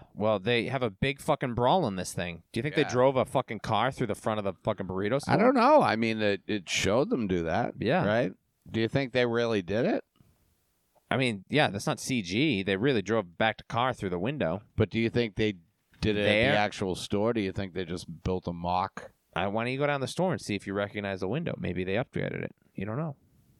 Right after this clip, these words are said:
Speaker 2: Don't treat me like a fool.
Speaker 1: I just don't know, Bill. I don't know, and I'm not eating carbs and beans and rice, and I can't have a burrito, so it's,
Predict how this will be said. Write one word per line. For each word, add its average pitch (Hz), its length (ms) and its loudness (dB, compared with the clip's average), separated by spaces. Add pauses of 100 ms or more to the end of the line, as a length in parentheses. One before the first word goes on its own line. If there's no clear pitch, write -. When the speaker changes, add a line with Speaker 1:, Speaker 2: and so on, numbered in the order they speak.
(760)
Speaker 2:
Don't 127 180 -6
treat 104 260 -2
me 82 80 -6
like 76 240 -4
a - 60 -12
fool. 73 440 -4
Speaker 1:
I 131 140 2
just 165 180 -6
don't 175 220 2
know, 175 220 2
Bill. 101 180 0
I 113 100 0
don't 123 220 -2
know, 131 160 0
and 92 100 -2
I'm 101 80 -2
not 117 140 -2
eating 101 220 -6
carbs 113 440 0
and 95 220 -6
beans 101 300 -4
and 104 120 -4
rice, 127 280 -2
and 92 60 -4
I 87 40 -6
can't 104 240 -4
have 104 100 -2
a 98 40 -4
burrito, 101 420 -2
so 92 200 -2
it's, - 200 -10